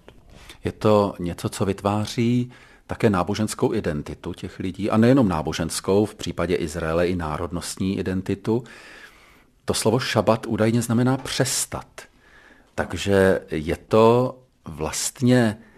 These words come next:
jakýsi návod k tomu, jak ten jeden den prožít jinak,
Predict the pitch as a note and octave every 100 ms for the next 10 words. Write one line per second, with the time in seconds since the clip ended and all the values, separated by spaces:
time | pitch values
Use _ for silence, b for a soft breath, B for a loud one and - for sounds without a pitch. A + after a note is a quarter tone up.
0 | B _ - E2+ B2+ - D3 C3+ B2 C3
1 | C#3+ - - - G#2 G#2 A#2+ - - F#2+
2 | G#2 - D3+ A#2 G2+ G2+ B2+ A#2+ A2 B2
3 | B2 - F#2+ F#2+ - C3 C3 F2+ G2+ G#2+
4 | C3 -